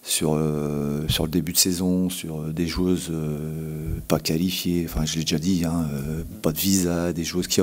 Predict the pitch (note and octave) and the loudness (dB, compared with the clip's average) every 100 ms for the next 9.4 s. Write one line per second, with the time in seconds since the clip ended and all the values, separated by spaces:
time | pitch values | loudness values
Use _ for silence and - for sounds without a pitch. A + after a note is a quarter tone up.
0 | F2 F2 - F2+ - F2 F2 - G2 E2 | 2 -2 -4 -4 0 0 0 0 0 0
1 | - E2 D#2+ D#2+ F#2 F#2+ F#2 F2+ F#2 E2 | -2 -2 -2 0 2 2 0 -2 -2 -4
2 | E2 F#2 - - - - - - - - | -8 -10 -10 -8 -8 -10 -14 -12 -4 0
3 | E2+ G2+ F2+ F2+ E2+ F#2+ G2 F#2 - F#2 | 4 4 4 2 0 0 0 0 0 2
4 | E2+ F2 - G2+ F#2+ F2 E2+ E2+ F2 F#2 | 2 2 4 4 4 2 0 0 2 2
5 | F2+ F#2+ - E2+ D#2 D#2+ E2 E2+ F2+ F2+ | 2 2 0 -2 -2 0 0 0 2 2
6 | F2 F2 F2+ E2+ - F2 G#2+ F#2+ F2+ E2 | 2 2 2 4 2 2 2 2 0 -4
7 | D#2 E2 E2 E2 E2+ E2+ D#2+ E2+ F#2 F#2 | -6 -6 -2 0 0 0 -2 0 -2 4
8 | G#2+ F#2+ F#2+ F2+ F2+ F#2+ G2+ G2+ F#2 D#2+ | 4 4 0 -2 0 2 4 2 0 -4
9 | D#2 D#2+ D#2 | -8 -10 -10